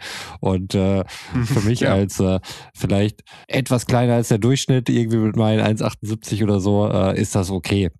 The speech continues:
Speaker 1: So, dann ist es nicht schlimm, wenn ich mit Bier beschüttet werde oder mal irgendwie, äh, eine Kippe irgendwo <laughs> ausgedrückt wird oder so.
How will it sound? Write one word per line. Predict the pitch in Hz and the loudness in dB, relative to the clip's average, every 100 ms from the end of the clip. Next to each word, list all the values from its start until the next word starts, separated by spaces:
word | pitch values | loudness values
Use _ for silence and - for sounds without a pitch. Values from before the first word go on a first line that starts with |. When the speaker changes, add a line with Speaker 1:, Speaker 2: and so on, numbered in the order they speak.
| - | -8
Speaker 1:
So, | 98 85 85 | -2 0 0
dann | 85 85 92 87 | 0 -2 -2 -4
ist | - | -4
es | 101 - | -6 -4
nicht | 92 | -6
schlimm, | - 101 92 | -2 0 2
wenn | 95 | 0
ich | 90 | 0
mit | 90 | 0
Bier | - 95 | 0 2
beschüttet | 95 - - 87 | 2 0 -2 -2
werde | 95 90 92 | 0 0 2
oder | 92 90 | 2 2
mal | 90 92 95 | 2 0 0
irgendwie, | 95 90 92 92 | 0 0 0 0
äh, | 92 | 0
eine | 92 92 101 101 98 | -2 -2 -2 -2 -2
Kippe | - - | -2 0
irgendwo | 98 95 98 | 0 0 -2
<laughs> | |
ausgedrückt | - - - 160 120 107 - | -2 -2 -4 -2 -2 -2 -2
wird | 120 123 | 0 0
oder | 110 | 0
so. | 107 | 0